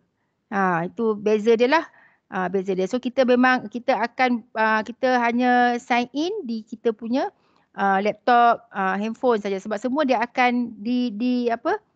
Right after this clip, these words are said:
dekat device, device manager tadi tu kan. Ha, dia akan, dia akan, ah, okey, dia akan save, ah,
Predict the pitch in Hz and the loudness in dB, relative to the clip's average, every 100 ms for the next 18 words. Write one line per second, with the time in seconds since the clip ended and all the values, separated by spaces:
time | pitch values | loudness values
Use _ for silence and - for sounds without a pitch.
0 | _ _ - 233 240 208 208 - - 233 | _ _ -6 -2 -2 -4 -12 -18 -4 -2
1 | 233 277 277 _ _ 202 247 254 277 262 | 2 2 0 _ _ -8 0 2 0 0
2 | 254 254 285 247 220 254 254 185 190 185 | -2 0 0 -2 -8 -4 -2 -2 -6 -4
3 | 202 208 - 220 220 - - - _ _ | -4 -4 -2 -2 -2 -8 -18 -20 _ _
4 | _ _ _ _ _ _ _ 190 220 - | _ _ _ _ _ _ _ -4 -2 0
5 | 208 208 - 226 220 220 214 220 - _ | -2 -2 0 4 4 2 -2 -6 -10 _
6 | _ _ _ _ _ _ _ _ _ _ | _ _ _ _ _ _ _ _ _ _
7 | _ _ - 196 208 226 214 196 208 214 | _ _ -4 -4 -2 -2 -2 -2 0 0
8 | 214 220 208 - 262 - _ - 180 | 0 -4 -4 0 0 0 _ -4 -4